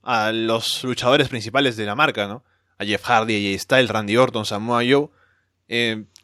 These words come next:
Kofi Kingston, que bueno, estaba ahí para rellenar, Mustafa Ali, que no creo que llegue a WrestleMania como retador. Y por eso yo pienso que si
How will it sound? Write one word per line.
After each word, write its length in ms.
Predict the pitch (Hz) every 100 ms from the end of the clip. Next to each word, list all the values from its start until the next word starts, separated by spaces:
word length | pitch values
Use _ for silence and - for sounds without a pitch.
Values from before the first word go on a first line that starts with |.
| -
Kofi 240 | - 143 123
Kingston, 880 | 156 175 160 - 165 160 151 127 113
que 120 | 123
bueno, 260 | 139 120 98 _ -
estaba 340 | 107 - 143 127
ahí 140 | 131
para 220 | 127 107
rellenar, 500 | 101 110 127 147 - -
Mustafa 600 | 107 139 127 147 135 123
Ali, 300 | 139 175 - _ _ _ _ _ _ _ _
que 140 | 123
no 80 | 131
creo 140 | 135
que 100 | 120
llegue 180 | 117 131
a 40 | 120
WrestleMania 680 | 107 117 127 135 123 107 107
como 180 | 107 107
retador. 540 | 104 98 113 143 - _ _ _ _ _ _ -
Y 80 | 165
por 160 | 180
eso 160 | 233 240
yo 140 | 240
pienso 400 | 208 254 214 208
que 80 | 170
si 360 | 135 127 123